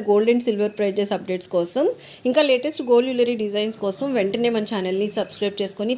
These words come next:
తప్పకుండా నన్ను సపోర్ట్ చేయండి ఫ్రెండ్స్. అలానే మన వీడియోస్ని మీ ఫ్యామిలీ, ఫ్రెండ్స్, రిలేటివ్స్ అందరికీ కూడా షేర్ చేయండి, ఓకేనా? ఇంకా లేట్ చేయకుండా ఈరోజు ఆంధ్ర మరియు తెలంగాణలో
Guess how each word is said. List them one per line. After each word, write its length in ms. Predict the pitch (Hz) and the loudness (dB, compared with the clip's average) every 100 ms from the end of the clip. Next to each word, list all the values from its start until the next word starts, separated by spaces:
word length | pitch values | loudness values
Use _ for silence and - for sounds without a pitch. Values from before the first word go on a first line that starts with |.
| 285 | 0
తప్పకుండా 380 | 277 233 202 190 | -2 -4 -4 -4
నన్ను 220 | 175 202 277 | -2 -4 -2
సపోర్ట్ 340 | 220 - 180 - | -4 -4 -8 -4
చేయండి 340 | 175 170 175 175 | -4 -2 -4 -2
ఫ్రెండ్స్. 320 | 240 311 508 - - - - 220 | 0 2 0 -4 -16 -20 -10 -2
అలానే 240 | 254 302 277 | 0 0 -2
మన 120 | 220 233 | -4 -4
వీడియోస్ని 380 | 247 233 226 311 320 | -4 -2 -2 -4 -6
మీ 60 | 302 | -4
ఫ్యామిలీ, 280 | 226 196 202 202 | -4 -2 -4 -4
ఫ్రెండ్స్, 240 | 214 208 | -6 -2
రిలేటివ్స్ 300 | 202 196 196 180 | -2 0 -2 -2
అందరికీ 360 | 175 214 214 202 | -2 -4 -4 -4
కూడా 140 | 208 254 | -2 0
షేర్ 180 | 240 180 - | 2 0 0
చేయండి, 220 | 175 175 | -2 -2
ఓకేనా? 300 | 165 226 320 453 - - - | -2 0 0 -4 -8 -12 -4
ఇంకా 120 | 240 240 | 0 2
లేట్ 160 | 240 285 | 2 0
చేయకుండా 300 | 285 294 311 | 0 0 2
ఈరోజు 180 | 277 233 | 2 2
ఆంధ్ర 240 | 208 226 277 | 0 0 0
మరియు 180 | 262 262 | 0 0
తెలంగాణలో 560 | 220 196 196 185 180 185 | 0 0 0 -2 0 0